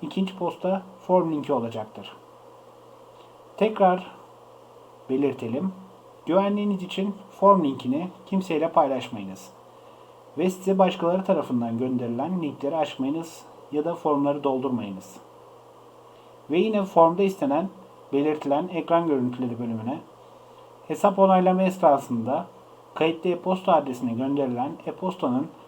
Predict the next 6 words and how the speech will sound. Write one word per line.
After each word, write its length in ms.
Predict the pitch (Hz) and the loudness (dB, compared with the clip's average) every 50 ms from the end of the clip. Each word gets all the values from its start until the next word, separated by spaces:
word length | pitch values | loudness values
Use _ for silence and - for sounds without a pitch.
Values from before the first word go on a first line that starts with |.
| - - - - - - - | -20 -20 -20 -20 -20 -12 -8
ekran 360 | 135 143 139 - 185 185 180 | -8 -8 -2 0 2 2 4
öne-, 280 | 165 147 143 143 147 143 170 | 4 2 2 0 0 -2 -2
e, 340 | 156 143 135 131 131 127 135 | -2 -2 -2 -2 -4 -6 -8
ekran 300 | 143 - - 185 190 180 | -8 -6 -4 -4 -2 -2
görüntüsünü 440 | 151 127 123 120 120 - - 170 165 | -2 -2 -2 -4 -6 -8 -6 -6 -6
ekleyebilirsiniz. 880 | 147 - 147 143 139 127 123 127 120 123 - 98 98 98 - - - | -4 -2 -2 -2 0 0 -2 -4 -6 -8 -12 -16 -16 -16 -16 -18 -20